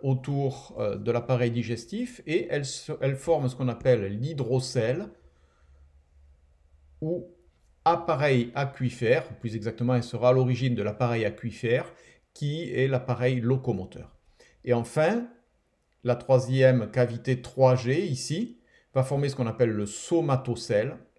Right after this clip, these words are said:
Elle sera à l'origine du célome général qui entoure les viscères. Ici, on retrouve ces trois cavités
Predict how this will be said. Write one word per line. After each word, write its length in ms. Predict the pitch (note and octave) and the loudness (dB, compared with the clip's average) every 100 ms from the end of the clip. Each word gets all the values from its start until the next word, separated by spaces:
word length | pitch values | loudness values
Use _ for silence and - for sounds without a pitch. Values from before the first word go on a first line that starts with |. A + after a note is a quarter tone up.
| - | 0
Elle 140 | C3 | 0
sera 240 | C3 C3 | 0 2
à 40 | C3 | 4
l'origine 440 | B2 B2 A#2+ B2+ | 4 2 2 0
du 100 | A2+ | 0
célome 380 | A2+ C#3 B2+ A#2+ | -4 2 2 2
général 640 | A2+ C3 A#2 G2+ G2 B2+ - _ _ - _ | 2 0 0 -2 -4 -4 -10 _ _ -20 _
qui 280 | - C#3 - | -6 -4 -4
entoure 680 | - C3 C3 C3+ D#3+ F3 - _ _ | 0 2 2 0 -2 -6 -16 _ _
les 300 | A2+ B2+ B2 - | -2 -2 -2 -6
viscères. 540 | A2 A#2 G#2 D#2+ - - _ _ _ _ _ _ - - - _ - - - - | -10 -8 -10 -12 -16 -20 _ _ _ _ _ _ -16 -16 -16 _ -20 -20 -20 -10
Ici, 540 | B2 - E3+ G#3 B3 - | -8 -6 -2 -2 -2 -4
on 160 | C#3 C3 | 2 4
retrouve 640 | C#3+ - D#3 D3 A2+ - - _ _ _ - | 2 0 0 0 -2 -6 -18 _ _ _ -16
ces 220 | - D3 | -6 -6
trois 280 | - C#3 C3 | -2 0 2
cavités 880 | C3+ A#2+ A#2 - D#3 F#3 A#3+ - | 2 2 0 0 4 4 4 -4